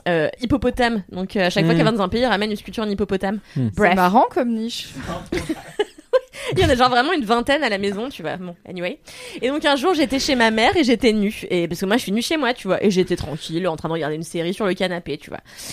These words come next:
Speaker 1: Et là, je regarde un film et d'un coup, je vois quelqu'un passer sur le balcon. Mais vraiment, au sixième étage. Et en fait, il faisait le ravalement de façade. J'avais pas calculé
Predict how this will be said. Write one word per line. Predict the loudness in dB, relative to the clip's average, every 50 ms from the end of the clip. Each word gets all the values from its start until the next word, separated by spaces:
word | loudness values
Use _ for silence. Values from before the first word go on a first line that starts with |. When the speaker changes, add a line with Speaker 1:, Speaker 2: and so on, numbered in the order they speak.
| -14 -12 -12 -4 0
Speaker 1:
Et | 2 4
là, | 6 4 4
je | 4 4
regarde | 2 4 4 2 2
un | 0
film | 0 0 -2 -4 -2 0
et | 0 0 0
d'un | 4 4 4 4 2
coup, | -2 -4 -4 -4 -4 -4 _ _ _ -12
je | -6 0 2 2
vois | 4 4 2 2
quelqu'un | 2 0 -2 -2 0 -2 -2 -2 2
passer | 2 0 0 0 -2 -6 -6
sur | -6 -4 -2 2 2
le | 4
balcon. | 4 4 2 2 0 -4 -10 -10 -10 _ _ _ _ _ _ _ -4
Mais | -2 -2 0
vraiment, | 0 2 2 2 2 2 2 2 2
au | 2 2
sixième | 2 0 0 2 2 2 2
étage. | 0 0 0 -2 -2 -4 -6 -16 -20 -12 -4
Et | 0 0
en | 2
fait, | 2 2 0 0
il | -2
faisait | -2 -2
le | 0 0
ravalement | 2 4 4 4 4 0
de | -2
façade. | 0 0 0 0 4 2 2 2 2 -4 _ _ -2
J'avais | 0 0 2
pas | 2 2
calculé | 0 0 -2 -2 -2 -2 0 0